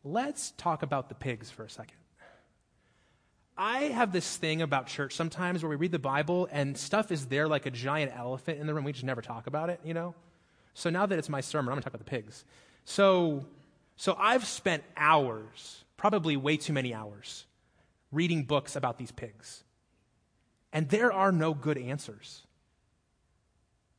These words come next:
I mean, people with a lot more letters after my name,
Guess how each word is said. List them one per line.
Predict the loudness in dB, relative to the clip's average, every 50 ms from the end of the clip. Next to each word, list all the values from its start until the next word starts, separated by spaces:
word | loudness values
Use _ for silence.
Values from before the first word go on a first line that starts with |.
| _ _ _ _ _ _ _ _ _ _ _ _ _ _ _ _ _ _
I | -4
mean, | -2 -2 -2
people | 0 0 0 2 2 0 0
with | 0 -2 -2
a | 0
lot | 2 4 4 4 4
more | 2 0 2
letters | 2 2 2 2 2 0
after | 0 0 0 -2 -4 -4
my | -2 -2 -2
name, | -2 -2 -2 0 0 -2 -2 -4